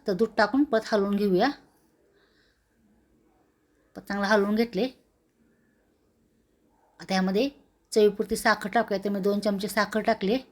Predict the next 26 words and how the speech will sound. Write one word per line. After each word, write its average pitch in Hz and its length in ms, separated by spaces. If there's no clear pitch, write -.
आता 185 140
परत 214 200
हलवून 202 240
घेतले. 208 300
अजून 220 240
थोडंसं 208 280
दूध 220 100
टाकते. 214 320
आता - 80
ह्यावर 208 200
मी 208 80
दुधाचं 208 300
पातेलं 208 360
ठेवा 214 160
किंवा 220 180
पाण्याचं 202 360
पातेलं 196 300
ठेवू 214 120
शकता - 280
बारीक 185 240
गॅस 185 180
करून, 254 180
त्याच्यामुळे 196 520
खाली 196 220
लागणार 185 320
नाही, 214 180